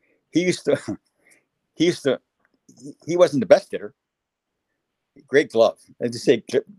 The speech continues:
good glove, no stick or whatever it is. Well, <laughs> he had a decent stick, but it wasn't good. It was b-, fair, but he was a great bunter. So I, I,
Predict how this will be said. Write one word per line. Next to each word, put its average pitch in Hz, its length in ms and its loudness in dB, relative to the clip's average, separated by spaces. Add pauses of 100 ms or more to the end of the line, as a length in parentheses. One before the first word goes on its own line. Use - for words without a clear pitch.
(140)
good 127 200 0
glove, 127 260 4
no 117 160 -4
stick 135 340 -4
or 110 80 -2
whatever 117 320 -2
it 120 100 -2
is. - 260 -16 (100)
Well, 110 260 -6 (420)
<laughs> - 460 -20
he 156 120 0
had 160 160 4
a - 40 -16
decent 117 380 -16
stick, 95 300 -10
but 110 80 -10
it 107 60 -12
wasn't 110 260 -6
good. 98 140 -8 (440)
It 120 80 -16
was 107 80 -12
b-, 95 140 -20 (300)
fair, 131 260 4 (600)
but 113 180 -4 (400)
he 175 180 -2
was 165 140 -2
a 110 40 -16
great 135 260 -2
bunter. - 320 -2 (1400)
So - 180 -2
I, 147 220 2
I, 165 220 0